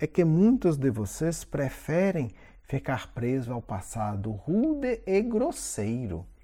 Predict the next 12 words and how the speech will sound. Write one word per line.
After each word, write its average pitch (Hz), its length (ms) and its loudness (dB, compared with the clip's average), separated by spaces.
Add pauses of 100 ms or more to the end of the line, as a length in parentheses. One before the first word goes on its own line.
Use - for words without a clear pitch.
(360)
E 120 300 4
isso - 220 -2
é 92 60 -4
triste. - 600 -8 (960)
Quando 127 300 2
vocês 113 460 -2
deveriam 104 800 0
estar 98 340 -6
investindo 110 1040 -6 (340)
na 113 180 0
ampliação 123 1000 -2
imensa 113 1500 -4